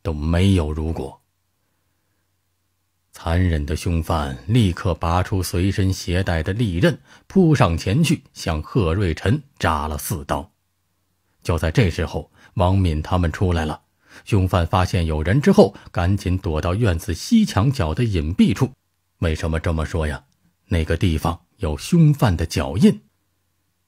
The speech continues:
躲起来之后，他悄悄地退出了卡壳的子弹。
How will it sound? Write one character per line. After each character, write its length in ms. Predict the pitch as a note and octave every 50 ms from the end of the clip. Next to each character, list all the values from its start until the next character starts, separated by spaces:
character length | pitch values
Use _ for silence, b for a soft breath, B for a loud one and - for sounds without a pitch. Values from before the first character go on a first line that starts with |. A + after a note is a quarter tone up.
| _ _ _ _ _ _ _ -
躲 200 | - E2+ D#2+ E2 E2+
起 140 | - -
来 160 | E2 D2+ D#2 D#2
之 200 | - - G2 G2
后， 500 | - A#2 G2+ E2+ D#2 C#2+ C2+ C2 _ _ _
他 160 | - - F2+
悄 400 | D#2+ - - - F2 E2 E2 E2
悄 240 | D#2+ - - F2+ E2+
地 100 | D#2+ - D#2+
退 320 | - - - F#2+ D#2+ D2+
出 180 | D2 - - F#2
了 100 | E2+ D#2+ D#2
卡 340 | - - - D#2+ D2+ D#2 D2+
壳 180 | - - F#2+
的 140 | F2+ G2 F2+
子 220 | - - D#2+ C#2+
弹。 260 | C#2 - G#2 - -